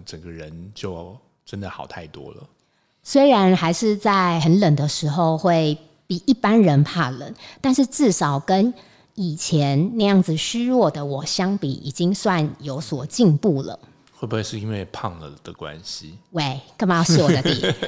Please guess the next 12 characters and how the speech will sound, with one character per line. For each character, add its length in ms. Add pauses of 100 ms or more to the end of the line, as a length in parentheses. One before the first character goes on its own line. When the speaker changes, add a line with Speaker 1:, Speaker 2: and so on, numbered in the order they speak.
(340)
Speaker 1:
<laughs> 560 (100)
但 20
事 260
实 80
上 200
是 140
真 160
的 80
如 300
此， 280
因 160
为， 240